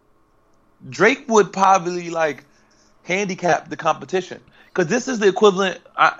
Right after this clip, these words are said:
and I know a lot of y'all viewers don't skateboard, and I ain't the best skateboarder. I'm so far away from good, but fill me with this reference. This is the equivalent of Drake skating for, like,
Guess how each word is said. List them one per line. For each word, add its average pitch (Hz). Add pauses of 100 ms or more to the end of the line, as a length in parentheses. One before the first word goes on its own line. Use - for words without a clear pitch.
and 147
I 143
know 143
a 127
lot 131
of 131
y'all 123
viewers 117
don't 113
skateboard, 104
and 101
I 127
ain't 117
the 117
best 110
skateboarder. 101
I'm 107
so 113
far 104
away 101
from 98
good, 95
but 92 (480)
fill 180
me 156
with 139
this 127
reference. - (720)
This 190
is 240
the 240
equivalent 196
of 143
Drake 165 (880)
skating 139 (260)
for, 143
like, 123